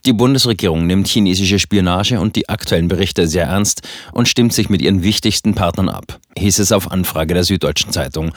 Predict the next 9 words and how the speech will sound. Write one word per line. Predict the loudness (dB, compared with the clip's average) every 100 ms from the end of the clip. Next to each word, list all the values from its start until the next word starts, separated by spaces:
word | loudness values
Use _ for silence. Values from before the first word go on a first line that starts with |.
| -12 -4
aus | -2 0
Sicherheitskreisen. | 0 -2 -6 -6 -8 -8 -10 -12 -18 _ -20 -16 -16 -8
S-P-D-Fraktionschef | -4 -2 0 2 2 0 -2 0 2 2 2 0 0
Rolf | -2 0
Mützenich | 0 0 0 0 0
sagte | -2 0
in | 0
der | 0
A-R-D-Sendung | 0 0 0 0 0 0 -2